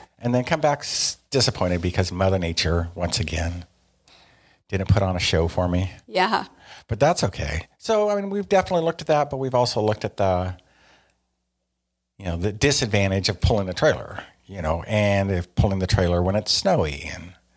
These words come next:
Speaker 1: those sort of things. So,
Speaker 2: Right.
Speaker 1: you know, I think it's one of those things. I'd like to rent one one time.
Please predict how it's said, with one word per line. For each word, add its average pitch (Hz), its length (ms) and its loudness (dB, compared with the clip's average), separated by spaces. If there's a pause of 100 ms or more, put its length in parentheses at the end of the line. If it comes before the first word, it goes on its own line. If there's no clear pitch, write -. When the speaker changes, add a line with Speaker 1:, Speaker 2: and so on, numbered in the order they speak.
(720)
Speaker 1:
those 101 220 0
sort - 160 -2
of - 60 -8
things. - 320 -4
So, - 440 -6 (160)
Speaker 2:
Right. - 340 -2 (400)
Speaker 1:
you 180 100 -10
know, 95 320 2
I 123 60 -4
think 147 140 0
it's 131 120 -2
one 117 100 0
of 104 60 0
those 104 140 -2
things. 123 140 -4
I'd 165 120 2
like 185 140 -2
to 143 80 -2
rent 110 220 -2
one 82 180 -6
one 80 160 -4
time. 85 280 -6